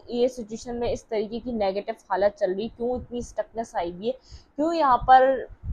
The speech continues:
बहुत ज़्यादा need हो गई है एक सोच समझ कर चलने की।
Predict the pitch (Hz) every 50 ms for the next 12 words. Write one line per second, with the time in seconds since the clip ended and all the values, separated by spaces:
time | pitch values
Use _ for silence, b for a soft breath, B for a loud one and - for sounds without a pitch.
0 | - - 220 220 220 269 320 269 269 262 240 - 180 - 226 220 226 233 262 269
1 | 254 254 226 196 202 214 214 240 240 - - - - - - - - 233 254 254
2 | - - - - - _ - - 214 220 226 - - - 247 240 - 196 185 185
3 | 190 190 180 - _ -